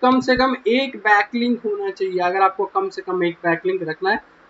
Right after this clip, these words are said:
तभी moderation के जाएगा, अगर कोई backlink नहीं है तो moderation के लिए नहीं जाएगा। ठीक है, अगर आपको backlink नहीं रखना है, कोई भी zero रखना है तो यहाँ zero रख सकते हैं और वो क्या कर सकते हैं, आप सभी को moderation के लिए कर सकते हैं और यहाँ पे इसको save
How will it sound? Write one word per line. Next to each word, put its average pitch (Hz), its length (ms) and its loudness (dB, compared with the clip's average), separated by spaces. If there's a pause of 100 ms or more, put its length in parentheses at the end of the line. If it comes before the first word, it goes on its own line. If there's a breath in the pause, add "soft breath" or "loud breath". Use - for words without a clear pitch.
(140)
तभी 226 180 2
moderation 226 440 6
के 220 120 -2
जाएगा, 214 280 4
अगर 233 120 4
कोई 233 300 2
backlink 202 460 4
नहीं 190 260 2
है 240 160 0 (340)
तो 240 80 0
moderation 170 460 2
के 165 100 -4
लिए 202 240 0
नहीं 190 400 2
जाएगा। 131 420 -4 (300)
ठीक 208 120 -4
है, 254 180 6
अगर 196 260 4
आपको 202 340 4
backlink 170 560 2
नहीं 180 280 4
रखना 190 260 2
है, 202 160 8
कोई 190 260 2
भी 208 280 -4
zero 175 220 0
रखना 196 280 0
है 226 100 2 (400)
तो 220 40 4
यहाँ 226 160 8 (260)
zero 208 220 4
रख 226 160 2
सकते - 260 -4
हैं 262 60 4
और 247 260 6 (160)
वो 202 100 4
क्या 214 120 4
कर 202 140 -2
सकते - 260 -4
हैं, 208 60 4
आप 247 260 6 (340)
सभी 233 340 4
को 247 180 0
moderation 190 480 2
के 190 100 -4
लिए 220 120 2
कर 185 160 -2
सकते 180 280 -8
हैं 208 40 0
और 190 80 0
यहाँ 165 120 2
पे 165 120 -4
इसको - 280 -4
save 156 320 -6